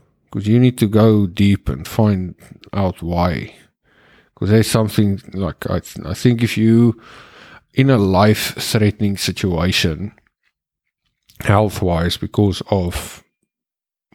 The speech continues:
whatever substance, and you still continue doing that substance, I would say go consult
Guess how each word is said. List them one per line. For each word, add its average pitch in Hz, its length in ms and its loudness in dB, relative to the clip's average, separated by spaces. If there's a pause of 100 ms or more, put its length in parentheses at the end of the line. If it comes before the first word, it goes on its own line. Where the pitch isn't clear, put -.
whatever 101 540 2
substance, - 760 -4 (1300)
and 98 580 4 (100)
you 104 160 0
still 120 260 2
continue 117 540 2
doing 101 340 4
that 107 160 2
substance, 113 720 0
I 90 120 -4
would 87 180 -6
say 104 540 4 (340)
go 98 200 2
consult 98 680 -2